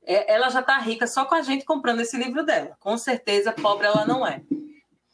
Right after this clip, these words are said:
Eu não sei a nacionalidade, eu não sei de onde ela vem, mas tem dois caras relacionados a ela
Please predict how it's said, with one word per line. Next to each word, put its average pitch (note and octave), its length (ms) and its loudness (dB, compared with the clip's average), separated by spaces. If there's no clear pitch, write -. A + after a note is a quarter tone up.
Eu A#3+ 140 2
não B3+ 160 0
sei C#4 280 0
a C#4 60 4
nacionalidade, G3 840 2
eu F#3 40 -4
não G3 140 -2
sei B3 180 -2
de A#3+ 80 -2
onde G#3+ 140 0
ela E3+ 160 2
vem, F3+ 400 -6
mas A#3+ 200 0
tem A#3 160 -2
dois C4 300 0
caras G3+ 400 2
relacionados G#3 720 0
a G#3+ 220 2
ela F3 320 0